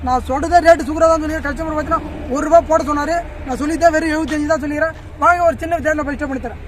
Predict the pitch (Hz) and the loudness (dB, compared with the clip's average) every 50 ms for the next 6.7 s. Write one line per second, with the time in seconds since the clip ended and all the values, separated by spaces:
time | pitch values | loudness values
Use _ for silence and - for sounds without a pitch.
0 | - - - 285 277 277 330 285 311 262 294 302 269 285 294 294 294 285 269 226 | -10 -6 -2 0 0 0 0 0 -2 -2 -2 -2 -2 -2 -2 0 0 -2 -2 -4
1 | 214 - - - - - - - - - - - - - - 269 269 320 - - | -6 -12 -16 -16 -16 -16 -16 -16 -16 -16 -16 -14 -14 -14 -10 -6 -6 -6 -6 -8
2 | - - - - - - - - - - - - - - - - - - - - | -10 -16 -16 -16 -16 -18 -18 -18 -18 -18 -18 -18 -18 -18 -18 -18 -18 -12 -8 -6
3 | 285 302 330 330 - - 294 - 339 349 339 277 311 320 254 214 196 285 302 302 | -4 -2 -2 -2 -2 -2 0 2 4 4 4 4 2 0 0 0 0 -2 -2 -2
4 | - - - - - - - - - 277 277 - 262 294 294 302 339 339 320 311 | -2 -6 -16 -16 -18 -20 -20 -12 -4 -2 -2 -2 0 0 0 2 2 2 2 2
5 | 294 311 320 349 339 330 320 254 233 311 320 - 330 311 294 269 226 - - - | 2 2 4 4 4 4 2 2 2 2 2 4 4 2 2 2 -2 -6 -14 -16
6 | - - - - - 269 247 339 320 320 320 311 349 339 | -18 -20 -10 -6 -6 -2 2 4 4 4 4 2 0 -2